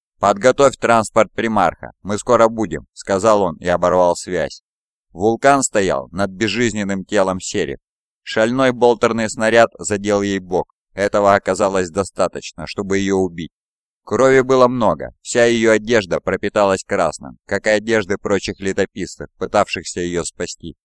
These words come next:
Несмотря на присутствие примарха и на угрозу, которая от него исходила,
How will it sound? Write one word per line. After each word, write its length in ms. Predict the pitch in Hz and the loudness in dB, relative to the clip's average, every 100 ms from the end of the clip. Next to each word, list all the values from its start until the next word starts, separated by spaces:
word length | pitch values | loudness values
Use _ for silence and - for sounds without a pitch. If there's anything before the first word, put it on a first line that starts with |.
| _ _ _ _ _ | _ _ _ _ _
Несмотря 540 | 85 101 123 123 139 131 | -10 -8 -2 0 2 2
на 100 | 120 | 2
присутствие 640 | 123 117 135 117 117 107 | -2 -4 -6 -4 0 0
примарха 580 | - 113 120 107 - - _ | 0 -2 0 0 -4 -16 _
и 100 | 101 | -4
на 140 | 117 | 2
угрозу, 480 | 113 110 127 117 90 | 2 2 2 2 0
которая 420 | - 92 107 107 | -4 -2 2 2
от 100 | 104 | 0
него 300 | 107 107 104 | -2 -2 0
исходила, 560 | 101 - 104 113 104 67 | 0 -4 -8 -4 -4 -6